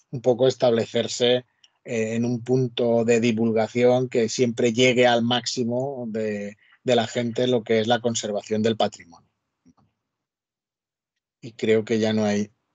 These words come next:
exactamente. Esas son las conferencias, eh, seminarios en los que se participa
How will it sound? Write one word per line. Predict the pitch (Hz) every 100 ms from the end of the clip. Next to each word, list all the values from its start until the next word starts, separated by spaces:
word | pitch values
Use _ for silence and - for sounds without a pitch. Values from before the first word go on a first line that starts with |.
| _ _ _ -
exactamente. | 107 98 - 104 95 _ - -
Esas | - 113
son | 113 107
las | 101
conferencias, | - 104 110 123 143 135 127 135 135 - - _ _ _ -
eh, | 98 98
seminarios | - 107 101 117 135 127 131 120
en |
los | 113 -
que | 104
se | 104
participa | - - - 147 143 117 117